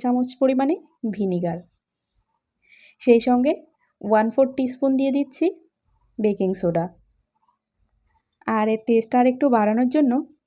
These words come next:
এখানে দিয়ে দেব অল্প পরিমাণে বিট নুন। যেহেতু আগেই আমি সাদা নুন দিয়েছিলাম, সেই জন্য নুনের পরিমাণটা একটু বুঝে শুনে এই সময় দিতে হবে।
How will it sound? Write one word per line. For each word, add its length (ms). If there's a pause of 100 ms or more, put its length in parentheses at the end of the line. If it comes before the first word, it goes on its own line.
(300)
এখানে 300
দিয়ে 200
দেব 160 (160)
অল্প 200 (120)
পরিমাণে 380 (260)
বিট 220
নুন। 160 (920)
যেহেতু 440 (160)
আগেই 320
আমি 200 (440)
সাদা 300
নুন 200
দিয়েছিলাম, 500 (640)
সেই 220
জন্য 220 (120)
নুনের 260
পরিমাণটা 460
একটু 220 (380)
বুঝে 300
শুনে 280
এই 120
সময় 200
দিতে 280
হবে। 260